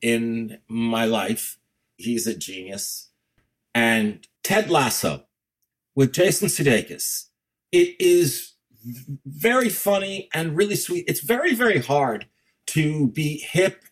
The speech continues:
and have heart at the same time. So I really admire shows that can do that. The Office did it, Parks and Rec did it,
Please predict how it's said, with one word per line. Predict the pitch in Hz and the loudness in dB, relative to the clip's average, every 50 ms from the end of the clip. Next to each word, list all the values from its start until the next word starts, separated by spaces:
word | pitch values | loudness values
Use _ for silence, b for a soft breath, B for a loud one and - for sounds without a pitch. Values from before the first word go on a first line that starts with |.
| _ _ | _ _
and | 139 143 143 143 143 143 135 113 - - | -2 0 0 2 0 0 -2 -4 -6 -10
have | - 139 139 139 - | -6 -2 -2 -2 -2
heart | - - - 139 131 113 - - - | -4 -2 0 0 0 0 -2 -4 -6
at | - 110 | -6 -6
the | - | -4
same | - - 127 113 101 104 | -4 -2 0 -2 -2 -2
time. | - 117 98 82 71 67 - _ _ _ _ _ _ - | -4 -6 -4 -6 -8 -10 -12 _ _ _ _ _ _ -2
So | - 156 - | 0 2 2
I | - 190 | 4 2
really | 190 208 226 226 226 220 | 4 4 6 6 6 6
admire | 202 151 160 165 156 151 143 131 | 4 4 2 2 2 2 2 2
shows | - - 139 135 127 113 | 2 2 2 2 2 2
that | 123 117 - | 0 0 0
can | - 110 | 0 0
do | 104 107 107 104 | 2 2 0 0
that. | 107 113 113 - | 0 -4 -4 -4
The | - 107 - | -6 -6 -2
Office | 110 110 110 110 - - 107 95 - - - | 0 0 0 0 0 -2 -4 -4 -4 -4 -2
did | 117 107 95 | 0 0 0
it, | 92 - - | -2 -2 -2
Parks | 131 123 113 - - | 0 0 0 0 -2
and | 113 104 | 0 0
Rec | 107 104 98 - | 0 0 0 0
did | - 104 90 | -2 -2 -2
it, | 92 - - | -2 -4 -8